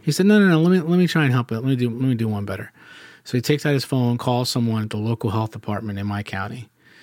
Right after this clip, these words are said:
and, and says, "Hey, I got this guy here, Jose Rosado. You should check him out. I'm gonna give him your information. He's gonna send you his resume. Um, you know, you should, you should meet with him and try and help him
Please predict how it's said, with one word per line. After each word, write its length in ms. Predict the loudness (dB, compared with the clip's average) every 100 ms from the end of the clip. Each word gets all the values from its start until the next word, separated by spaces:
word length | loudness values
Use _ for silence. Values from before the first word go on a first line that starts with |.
| -20 _ _ -2
and, 460 | 2 2 2 -2 -2
and 180 | -2 0
says, 160 | 0
"Hey, 160 | 2 2
I 80 | 0
got 140 | -2
this 140 | -4 -2
guy 200 | 0 2
here, 200 | 2 2
Jose 180 | 0 -2
Rosado. 720 | -2 0 2 2 0 -2 -4
You 120 | -6
should 160 | -6 -2
check 200 | -4 -2
him 140 | 0
out. 320 | 2 0 -2 -4
I'm 60 | -2
gonna 160 | -2
give 180 | 0 -2
him 120 | 0
your 140 | 0 0
information. 800 | -2 -4 -2 -4 -4 -4 -4 -8 -14 -20 _
He's 180 | -6 -4
gonna 100 | -2
send 200 | -2 0
you 60 |
his 140 | 0 -2
resume. 640 | -4 -4 -4 -4 -6 -8 -14 -20 -20 -10
Um, 640 | -6 -4 -4 -6 -8 -14 _ _
you 80 | -4
know, 80 | -2
you 140 | -2
should, 320 | -2 -2 -4 -6
you 100 | -10
should 160 | -2 0
meet 120 | 2
with 180 | 0 0
him 220 | 0 -2 -8 -20 _
and 260 | -2 -2 0
try 160 | -2
and 100 | 0
help 180 | -2 -2
him 360 | -2 -2 -6